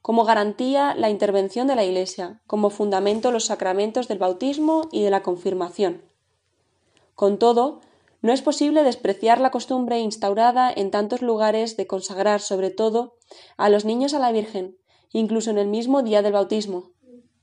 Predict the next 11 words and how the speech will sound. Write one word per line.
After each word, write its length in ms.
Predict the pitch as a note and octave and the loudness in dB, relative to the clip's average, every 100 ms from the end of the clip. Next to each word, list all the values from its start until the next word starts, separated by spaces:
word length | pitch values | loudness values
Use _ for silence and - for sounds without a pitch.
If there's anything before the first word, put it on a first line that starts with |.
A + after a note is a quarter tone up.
| _ _ _ _ _ _ | _ _ _ _ _ _
Bien 220 | F#3 G3+ | 4 4
entendida, 760 | A3 A3 A#3 B3 A#3+ A#3 C#4 _ | 4 0 0 0 0 0 -4 _
esta 240 | A3 A3 B3+ | -8 -4 -2
consagración 640 | C4+ C4 A#3 A#3 A#3+ A#3+ | -2 0 -2 -2 -2 -2
u 60 | A#3 | -2
ofrenda 560 | A3+ A#3+ A#3 G#3 G#3 | -2 -4 -2 -2 0
puede 200 | A3 A3+ | 2 2
resultar 520 | B3 A#3 A#3 A#3 A#3 | 0 -2 0 2 2
de 80 | A3+ | 0
gran 240 | G3+ G3+ G#3 | -2 -2 -2
significación, 840 | A#3 A#3 A#3 G#3+ G#3 A3 G3+ | -6 -6 -4 -6 -4 -2 -4